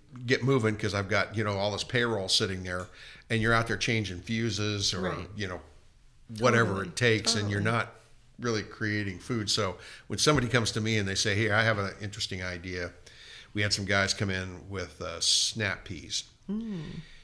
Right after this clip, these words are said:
Speaker 1: And I worked for six months trying to do snap peas.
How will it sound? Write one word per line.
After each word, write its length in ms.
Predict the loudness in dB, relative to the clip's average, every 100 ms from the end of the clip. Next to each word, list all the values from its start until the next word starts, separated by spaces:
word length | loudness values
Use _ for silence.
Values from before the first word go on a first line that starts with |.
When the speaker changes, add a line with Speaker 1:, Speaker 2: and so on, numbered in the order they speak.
| -16 -2
Speaker 1:
And 540 | 2 4 6 4 4
I 160 | 2 2
worked 420 | 4 2 2 -2 -10 -10
for 440 | -14 -6 -2 -2 2
six 380 | 2 2 0 0
months 360 | -2 -2 -4
trying 460 | -4 0 0 0 -2
to 120 | -6
do 200 | -6 -4
snap 400 | -2 -2 -4 -6
peas. 480 | -10 -10 -8 -6